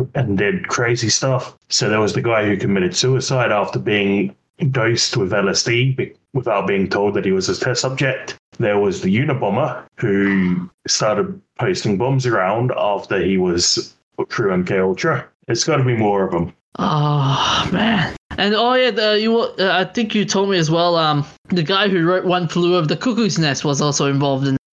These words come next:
Speaker 1: Yes, Ken Kesey was a,
Speaker 2: Yeah.
Speaker 1: um, was in M K Ultra.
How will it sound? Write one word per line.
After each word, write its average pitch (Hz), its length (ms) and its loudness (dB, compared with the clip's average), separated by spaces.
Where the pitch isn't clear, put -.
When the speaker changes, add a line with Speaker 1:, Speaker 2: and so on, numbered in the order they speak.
Speaker 1:
Yes, 151 300 0
Ken 143 300 0
Kesey 107 440 -2
was 98 260 -2
a, 95 220 2
Speaker 2:
Yeah. 92 100 0
Speaker 1:
um, 92 340 0
was 98 200 0
in 92 380 0
M 98 140 -2
K 98 160 0
Ultra. 95 440 -2